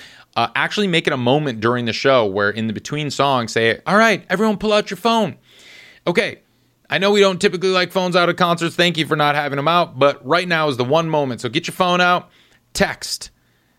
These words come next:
uh, text, "Chairman George," text, "George," to three three seven seven seven. And then you're gonna get this next song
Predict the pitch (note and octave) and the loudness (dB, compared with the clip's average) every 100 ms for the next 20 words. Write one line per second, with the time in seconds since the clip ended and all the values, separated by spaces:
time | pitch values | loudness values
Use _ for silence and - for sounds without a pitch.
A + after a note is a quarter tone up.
0 | _ - A#2 A#2 A2+ A2 - _ _ _ | _ -6 -2 0 0 0 -4 _ _ _
1 | _ - F#3 C#3+ - - - _ _ - | _ -2 -2 -2 -8 -14 -18 _ _ -4
2 | - G#3 G#3 G#3+ G3+ F#3+ G#3 E3+ G#2+ G2+ | 0 2 2 2 2 4 4 2 -2 -10
3 | - E3 D3+ - G2 B2 G3 F#3 A#2+ F#2 | -4 -2 -2 -10 -2 4 8 8 4 -2
4 | - - _ - F#3+ F#3 D3+ D3 D#3+ F#3+ | -12 -16 _ -2 4 6 6 6 8 6
5 | A3 G#3 - _ _ _ _ _ - G3+ | 4 0 -6 _ _ _ _ _ -6 -2
6 | G#3+ G3 G#3 F#3+ - G3 F#3+ G#3 F#3 F#3 | 0 2 2 2 2 0 2 0 0 0
7 | G#3+ G#3 F3+ G2+ - _ _ _ _ _ | 0 0 -4 -8 -16 _ _ _ _ _
8 | _ C#3+ D#3+ F3 F3 F3 E3+ E3 F3+ F3 | _ -4 -2 0 2 2 2 0 0 -2
9 | F3+ F3 - F3+ E3 D3 B2+ | 0 -2 2 2 4 2 -4